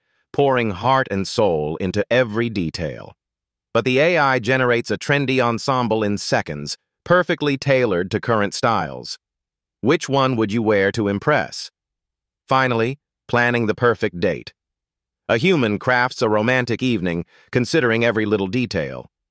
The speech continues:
Meanwhile, the A I analyzes data to suggest the hottest spots and activities. Who creates the more unforgettable experience?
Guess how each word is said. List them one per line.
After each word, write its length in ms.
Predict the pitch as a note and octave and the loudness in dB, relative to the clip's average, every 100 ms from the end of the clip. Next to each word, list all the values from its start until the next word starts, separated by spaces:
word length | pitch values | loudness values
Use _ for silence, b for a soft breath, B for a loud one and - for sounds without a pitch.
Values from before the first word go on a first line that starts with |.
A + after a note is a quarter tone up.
| _ _ | _ _
Meanwhile, 580 | G2 C3 C3+ G#2+ G2+ A2 | -2 0 2 2 2 0
the 180 | A#2 A2 | 0 2
A 180 | A#2 A2+ | 2 2
I 180 | A2 A2 | 2 0
analyzes 680 | A2+ B2 A2+ A2 G#2+ F#2+ | 0 0 0 0 0 -4
data 380 | F2 B2 C3 E2+ | -2 0 0 -2
to 120 | E2+ | -4
suggest 440 | G2 G#2 F2+ A2 - | -4 -2 0 0 0
the 100 | F#2+ | -2
hottest 460 | B2+ B2+ A2+ - | 2 0 0 -6
spots 500 | - - D3 D#2+ - | -8 -2 0 0 -4
and 120 | F#2+ F#2+ | -2 -2
activities. 680 | G2 C3+ A2+ E2+ C2+ B1 - _ _ _ _ _ | -2 -2 -2 -2 -6 -10 -14 _ _ _ _ _
Who 180 | D3 F#3 | 2 2
creates 480 | - D3+ C#3 C#3+ - | 0 0 0 -2 -2
the 100 | A#2 | 0
more 300 | B2 B2+ - | 2 2 2
unforgettable 720 | C3 C3 A#2 G#2+ C3+ F#2 D#2+ | 0 0 -2 0 0 0 -2
experience? 760 | E2 - A#2+ F2 B1 G#1+ - | -4 0 0 0 -4 -10 -12